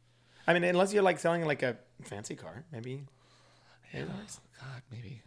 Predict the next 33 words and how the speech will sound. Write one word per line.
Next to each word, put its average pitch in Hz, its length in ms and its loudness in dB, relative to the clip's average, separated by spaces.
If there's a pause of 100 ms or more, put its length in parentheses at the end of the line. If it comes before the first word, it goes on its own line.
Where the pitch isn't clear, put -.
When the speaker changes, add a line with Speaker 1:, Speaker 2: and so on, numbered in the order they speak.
Speaker 2:
I 127 40 -14
don't 123 100 -12
know. 107 60 -12
Speaker 1:
Like, 131 320 0
"Oh, 160 200 -6
here, 117 460 -6
come, 143 140 -8
welcome 139 260 -4
to 139 120 -6
the 123 180 -4
Speaker 2:
Yeah, 180 160 -2
but 160 100 -2
I 170 80 0
don't 160 120 -4
think 127 120 -8
it 104 40 -8
was 107 80 -6
Speaker 1:
Tesla 147 340 0
Speaker 2:
fancy 120 140 -4
cars. 120 220 -4
Speaker 1:
dealership." 131 200 -10
Speaker 2:
It's 123 100 -12
probably, 113 260 -8
like, 90 200 -8 (220)
Chevys. - 520 -12 (120)
Speaker 1:
Yeah. 117 220 0 (220)
Speaker 2:
Nothing 95 240 -8
fancy. - 360 -16
Speaker 1:
Okay, 120 200 -4
nothing 113 220 -6
fancy. 127 220 -12 (240)
Speaker 2:
So, 113 420 4 (100)
uh, 107 340 6